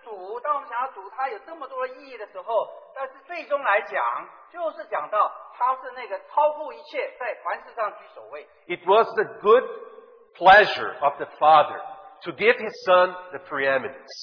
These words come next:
Speaker 1: 所以那个父喜悦，就把这个凡事居首位，他就给了他的，他的儿子。
Speaker 2: What does that mean?
Speaker 1: 什么意思呢？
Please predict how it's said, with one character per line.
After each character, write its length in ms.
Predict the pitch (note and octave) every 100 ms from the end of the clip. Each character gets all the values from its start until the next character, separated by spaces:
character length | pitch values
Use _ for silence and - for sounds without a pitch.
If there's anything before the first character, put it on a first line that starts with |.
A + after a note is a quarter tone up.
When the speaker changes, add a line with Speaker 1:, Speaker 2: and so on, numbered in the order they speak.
| - _ _ _ -
Speaker 1:
所 100 | C#4
以 100 | -
那 160 | D4
个 100 | B3+ -
父 400 | F4 F4+ C#4 -
喜 420 | - - F#3 F#3
悦， 140 | B3+ F4+ E4+ A#3+ - - - -
就 80 | -
把 180 | D#3+ -
这 100 | A3+
个 140 | A3 - -
凡 220 | - D4+
事 140 | D#4+ -
居 200 | D#4+ D#4+
首 240 | - F#3 F#3
位， 220 | B3+ - - - -
他 120 | -
就 120 | G3 -
给 240 | G3 F3+ C4
了 120 | B3+ D3+ - -
他 100 | G3
的， 100 | F#3+ - -
他 120 | G#3
的 80 | F#3
儿 220 | D3 F#3
子。 60 | - - _ _ _
Speaker 2:
What 200 | F3+ F3+
does 200 | F3 D3
that 200 | D3+ C3
mean? 180 | B2 G#2+ - _ _ _ -
Speaker 1:
什 100 | F3
么 80 |
意 100 | C#4+ C#4
思 120 | A3
呢？ 240 | A3 -